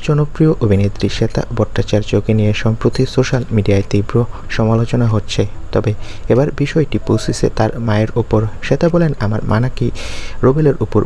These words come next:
বশীকরণ করেছে। এ ধরনের ভিত্তিহীন অভিযোগ অগ্রহণযোগ্য। আমাকে নিয়ে যা খুশি বলুন, কিন্তু আমার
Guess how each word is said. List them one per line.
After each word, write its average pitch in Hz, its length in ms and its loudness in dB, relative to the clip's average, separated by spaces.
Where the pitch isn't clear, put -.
বশীকরণ 110 520 2
করেছে। 104 440 0
এ 139 80 4
ধরনের 170 420 4
ভিত্তিহীন 104 400 2
অভিযোগ 104 360 4
অগ্রহণযোগ্য। 117 800 0
আমাকে 139 320 4
নিয়ে 170 260 4
যা 104 160 0
খুশি - 400 -2
বলুন, 107 240 2
কিন্তু 104 340 0
আমার 104 200 2